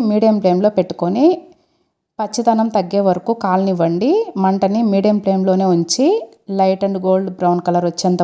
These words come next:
వరకు కాల్చుకోవాలి. చెక్కల మీద నురగ తగ్గిపోయింది అంటే చెక్కలు ఫ్రై అయినట్టుగా అర్థమండి. ఇప్పుడు తీసేసుకుందాము. ఎక్సెస్ ఆయిల్ అంతా పోయిన తర్వాత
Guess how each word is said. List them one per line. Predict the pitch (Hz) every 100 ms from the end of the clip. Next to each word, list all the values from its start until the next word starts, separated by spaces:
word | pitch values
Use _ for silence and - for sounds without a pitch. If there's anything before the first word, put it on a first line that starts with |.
| 170
వరకు | 165 294 453 508 - _ _ _ _ _ _ _ _ _ _ _ _ _ _ _ -
కాల్చుకోవాలి. | 208 185 - 196 175 170 240 440 - - _ _ _ -
చెక్కల | 196 - 226
మీద | 196 208 208
నురగ | 190 196 208
తగ్గిపోయింది | 180 196 196 180 175 175 185 180
అంటే | 170 190 311 480 - _ -
చెక్కలు | 190 - 180 226 381 494 - _
ఫ్రై | - 196 190
అయినట్టుగా | 190 175 185 190
అర్థమండి. | 180 175 175 170 196 370 508 - _ _ _ _ _ _ _ _ _ _ _ _ _ _ _ _ 220
ఇప్పుడు | 208 254 247
తీసేసుకుందాము. | 220 190 190 - 180 170 208 359 539 - _ _ _ - - - _ _ _ -
ఎక్సెస్ | 202 - 220 208
ఆయిల్ | 196 190
అంతా | 185 190 202 196
పోయిన | 185 185
తర్వాత | - 170 165